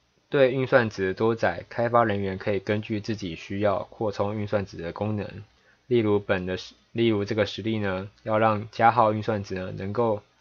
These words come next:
将两个物件实例的各个属性呢值全部相加，就需要对加运算子进行多载。多载运算子时呢，需要注意以下几点哦。第一点呢，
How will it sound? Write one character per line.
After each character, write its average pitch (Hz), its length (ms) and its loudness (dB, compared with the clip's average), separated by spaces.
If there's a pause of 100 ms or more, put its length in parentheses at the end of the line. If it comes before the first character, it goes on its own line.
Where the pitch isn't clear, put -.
(120)
将 120 320 -2
两 98 160 -2
个 101 140 -2
物 120 160 -2
件 113 180 0
实 - 220 -8
例 110 160 -2
的 98 160 -2
各 113 240 0
个 98 180 -4
属 - 200 -12
性 110 200 -6
呢 92 140 -6
值 90 260 -8
全 95 240 -8
部 104 100 -6
相 101 240 -4
加， 95 280 -2 (600)
就 113 240 2
需 110 200 -4
要 107 180 4
对 104 260 -2
加 107 320 2
运 113 200 -4
算 104 200 -4
子 92 120 -12
进 101 180 -8
行 92 140 -6
多 98 180 -2
载。 - 220 -8 (2000)
多 156 180 4
载 147 140 4
运 127 120 0
算 123 200 4
子 98 180 -8
时 - 180 -6
呢， 98 180 2
需 113 140 -4
要 113 140 4
注 113 180 -2
意 107 100 0
以 98 120 -10
下 107 200 -2
几 98 180 -12
点 107 180 -10
哦。 - 240 -14 (420)
第 131 140 -2
一 135 40 2
点 117 200 2
呢， 95 240 -4